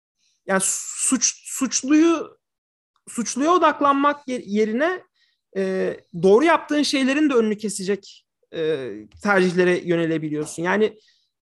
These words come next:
ilk yapman gereken şey gerçekten harcamaları kısmak mı? Yoksa bir oturup, çünkü bunu hep bir anda yapıyorlar. Yani o-, yoksa oturup ya biz nerede yanlış yapıyoruz? Bütçeyi kısmamız gerekiyor mu? Çünkü seni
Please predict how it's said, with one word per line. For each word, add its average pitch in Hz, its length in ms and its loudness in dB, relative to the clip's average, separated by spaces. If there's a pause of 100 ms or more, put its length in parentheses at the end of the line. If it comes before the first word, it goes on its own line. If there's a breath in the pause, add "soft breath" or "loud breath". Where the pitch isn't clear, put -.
(100)
ilk 311 240 -2
yapman 285 380 2
gereken 285 380 -4
şey 285 200 -8
gerçekten 277 640 -6 (160)
harcamaları 240 720 0
kısmak 185 460 -6
mı? 262 260 -6
Yoksa 247 520 -2 (160)
bir 233 100 -4
oturup, 247 460 -2 (100)
çünkü 285 260 -2
bunu 302 140 2
hep 302 140 -2
bir 330 60 4
anda 226 260 2
yapıyorlar. 151 400 -2
Yani 185 180 -4
o-, 202 160 0
yoksa 240 220 -2
oturup 277 380 -8
ya 220 220 0
biz 233 120 -6
nerede 240 540 0
yanlış 175 380 -8
yapıyoruz? 208 400 -4
Bütçeyi 240 300 -8
kısmamız 254 420 -4
gerekiyor 240 400 0
mu? 180 100 -2
Çünkü 285 220 -4
seni 339 280 -4